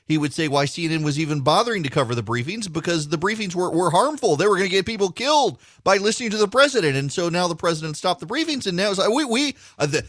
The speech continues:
they're, they've stopped the briefings 'cause they want you to think the world's gone back to normal. It's just like the New York Times story on the vaccine.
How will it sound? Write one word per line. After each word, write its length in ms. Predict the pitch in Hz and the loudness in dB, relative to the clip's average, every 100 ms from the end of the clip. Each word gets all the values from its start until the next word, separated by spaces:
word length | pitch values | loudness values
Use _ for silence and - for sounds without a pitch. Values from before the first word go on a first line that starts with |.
| - | -4
they're, 320 | 131 214 247 | 4 6 6
they've 380 | 180 185 220 196 | 4 4 4 2
stopped 400 | - 202 196 170 | 2 6 6 6
the 80 | 214 | 6
briefings 560 | 208 294 302 311 240 | 6 6 4 2 2
'cause 200 | 254 190 | 4 6
they 100 | 196 | 6
want 240 | 180 185 196 | 4 0 -2
you 80 | |
to 40 | 208 | -2
think 140 | 220 | -2
the 60 | 226 | 2
world's 300 | 220 240 220 | 4 4 6
gone 160 | 262 | 4
back 180 | 254 285 | 6 2
to 80 | 302 | 2
normal. 500 | 339 370 370 285 - _ _ _ _ _ _ _ _ _ _ _ _ _ _ _ | 4 4 4 -2 -2 _ _ _ _ _ _ _ _ _ _ _ _ _ _ _
It's 120 | - | -12
just 120 | - - | -10 -4
like 220 | 214 214 | -6 -4
the 100 | 214 | -4
New 160 | 202 | -2
York 300 | 208 196 190 _ | 2 2 2 _
Times 540 | - 202 202 196 175 | -8 -2 0 0 -4
story 600 | - - 143 113 104 90 92 _ _ _ _ _ _ _ _ _ _ _ _ _ _ _ _ _ _ | -6 -4 -2 -2 -2 -4 -10 _ _ _ _ _ _ _ _ _ _ _ _ _ _ _ _ _ _
on 160 | 147 156 | -4 -4
the 60 | |
vaccine. 880 | 147 160 - - 185 180 143 87 | 0 -2 -2 -8 -6 -6 -6 -8